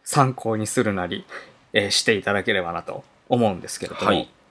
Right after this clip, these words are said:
Speaker 1: まずじゃあ、あの、どういう感じの話かっていうとですね、
Speaker 2: うん。
Speaker 1: えー、こんな人当たるんだなっていうやつ、
Speaker 2: うん。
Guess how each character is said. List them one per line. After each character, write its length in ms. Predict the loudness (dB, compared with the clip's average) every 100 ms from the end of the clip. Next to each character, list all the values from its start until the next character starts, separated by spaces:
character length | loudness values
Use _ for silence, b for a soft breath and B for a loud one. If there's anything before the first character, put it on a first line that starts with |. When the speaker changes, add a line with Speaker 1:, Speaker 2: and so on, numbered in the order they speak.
| _ -20 _ _ _ 4
Speaker 1:
ま 180 | 8 8
ず 140 | 8
じ 100 | 8
ゃ 120 | 10
あ、 20 | 8
あ 40 |
の、 380 | 6 4 4 0 _ _ _ _ _ _ _ _ -16 B B B 4
ど 220 | 6 8
う 60 | 8
い 60 | 8
う 140 | 6
感 300 | 6 6 6
じ 160 | 4 6
の 400 | 6 6 4 0 _ _ -6
話 400 | 0 2 2 0
か 140 | -2
っ 40 | -4
て 140 | -4
い 20 |
う 60 | -6
と 100 | -4
で 140 | -6
す 100 | -4
ね、 320 | 0 0 0 b b b -4
Speaker 2:
う 40 |
ん。 40 | -2
Speaker 1:
え 520 | -2 -2 -2 -4 -6
ー、 260 | _ _ 0
こ 140 | 4
ん 260 | 6 8 8
な 360 | 8 8 6 -2 _ _ _ _ _ _ _ _ _ _
人 260 | -4 0 0
当 100 | 0
た 160 | 0
る 100 | 2
ん 100 | 2
だ 140 | 0 -4
な 120 | -6
っ 20 | -12 -10
て 80 | -6
い 180 | -6
う 140 | -6 -10 _ _ _ _ _ -8
や 140 | -6
つ、 280 | -8 -8 -10 _
Speaker 2:
う 80 | -4
ん。 200 | -2 -4